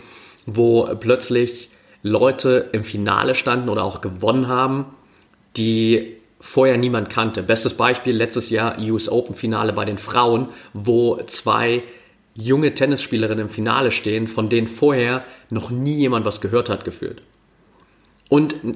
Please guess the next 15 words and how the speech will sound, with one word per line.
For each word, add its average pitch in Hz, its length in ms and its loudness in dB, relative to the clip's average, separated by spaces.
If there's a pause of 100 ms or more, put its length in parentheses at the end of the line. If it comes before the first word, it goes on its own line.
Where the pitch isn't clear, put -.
deswegen, 139 540 2
natürlich 139 680 0
kann 120 180 -2
man 113 140 0
sozusagen 110 460 0
auch 98 180 -4
da 113 380 0
diese 110 220 -2
Komponente 107 520 -2
mit 104 160 -2
reinspielen 117 380 0
lassen. 113 200 -2
Bei 107 160 0
einem 120 280 0
Turnier 127 400 0